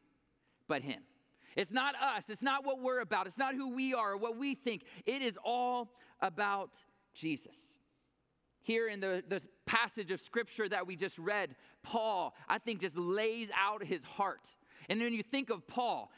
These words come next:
he, he mentions the different things of who he was and all of this. In fact, he wrote more than half of the New Testament, like, he just poured his heart out. He, it was such a massive part of what Jesus did on the cross, then bringing that and being a part of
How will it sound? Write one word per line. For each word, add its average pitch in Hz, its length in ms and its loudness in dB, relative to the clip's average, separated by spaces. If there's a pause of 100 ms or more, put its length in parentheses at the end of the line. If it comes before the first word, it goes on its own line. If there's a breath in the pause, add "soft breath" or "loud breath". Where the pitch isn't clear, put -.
(120 loud breath)
he, 254 300 2
he 269 80 0
mentions 240 680 0 (140)
the 240 100 2
different 247 480 0 (120)
things 254 380 2
of 208 140 0
who 285 340 0
he 220 200 0
was 240 480 2
and 202 100 0
all 262 240 2
of 214 120 -4
this. 226 120 0 (180 loud breath)
In 226 100 -2
fact, 254 260 0
he 254 100 0
wrote 262 320 0 (560 loud breath)
more 254 160 4
than 254 100 -2
half 247 300 2
of 240 140 -2
the 240 80 2
New 233 220 -2
Testament, 233 600 -2
like, 208 140 0
he 285 300 -2 (180 loud breath)
just 226 240 -2
poured 269 320 0
his 214 200 -2
heart 247 380 0
out. 190 220 0 (160 loud breath)
He, 269 240 0
it 208 220 0
was 220 200 0
such 269 220 0
a 240 60 2
massive 247 640 -2
part 233 300 -2 (180 loud breath)
of 196 120 -2
what 240 200 0
Jesus 277 600 -2
did 254 160 0
on 214 140 0
the 196 80 -2
cross, 240 380 0 (100)
then 214 140 -2
bringing 233 480 0
that 160 200 2 (160 loud breath)
and 202 180 0
being 262 200 2
a 240 60 0
part 254 420 0
of 202 180 -2